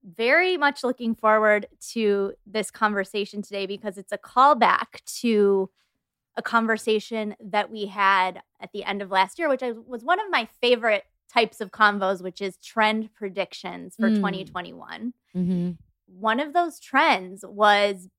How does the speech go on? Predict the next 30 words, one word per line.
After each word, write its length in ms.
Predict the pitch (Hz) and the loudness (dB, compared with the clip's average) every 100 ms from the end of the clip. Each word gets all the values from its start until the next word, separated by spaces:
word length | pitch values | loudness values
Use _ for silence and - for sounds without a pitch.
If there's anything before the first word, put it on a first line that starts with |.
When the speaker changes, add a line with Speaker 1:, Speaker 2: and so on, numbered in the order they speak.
| - | -12
Speaker 1:
being 400 | 214 220 254 254 | -8 -6 -6 -8
able, 760 | - 214 240 202 190 110 120 - _ _ | -8 -8 -4 -2 -2 -4 -12 -16 _ _
these 160 | 240 214 | -4 -2
different 400 | 247 247 247 - | -2 -2 -8 -8
services 540 | 220 240 254 240 196 | -4 -2 -4 -8 -10
that 100 | 202 | -6
are 80 | 190 | -6
gonna 140 | 190 196 | -6 -8
be 120 | 202 | -8
able 160 | 202 | -6
to, 160 | 202 196 - | -6 -8 -8
like, 200 | 190 - | -14 -14
track 500 | - - 190 196 - _ | -16 0 0 0 -6 _
the 80 | 202 | -16
systems 500 | - 196 - 190 190 | -14 -14 -12 -12 -14
in 140 | - | -8
our 140 | 180 170 | -6 -4
bodies. 500 | 170 226 - - - | 2 2 2 -10 -6
Speaker 2:
Mm-hmm. 520 | 185 160 175 165 170 165 _ _ | -2 -2 -2 -4 -6 -8 _ _
Speaker 1:
And 680 | 220 208 208 202 202 202 - _ 214 | 0 2 0 -2 -6 -10 -14 _ -20
we 320 | 196 220 240 | -14 -8 -6
have 360 | 247 247 233 | 0 0 0
Lola 560 | 214 196 202 233 277 277 | -2 -6 -4 -2 -2 -4
Priego 580 | - 247 214 220 233 214 | -8 -8 -6 -4 -4 -4
joining 320 | 208 190 190 | -4 -6 -6
us 200 | 190 - | -12 -14
today. 320 | 196 185 185 | -6 -2 -2
She 300 | 185 - 240 | -6 -12 -2
is 260 | 254 240 190 _ _ | -2 -2 -8 _ _
the 120 | 202 | -16